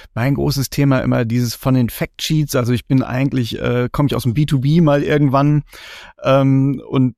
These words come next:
da ist ja auch das Factsheet für den Ingenieur da die heilige Kuh irgendwie und, äh,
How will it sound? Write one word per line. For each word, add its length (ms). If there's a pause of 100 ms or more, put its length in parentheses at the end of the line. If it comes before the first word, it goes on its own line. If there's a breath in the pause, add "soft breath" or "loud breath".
da 160
ist 180
ja 140
auch 140 (120)
das 180
Factsheet 480
für 160
den 140
Ingenieur 540
da 100
die 220
heilige 380
Kuh 380
irgendwie 600
und, 540
äh, 500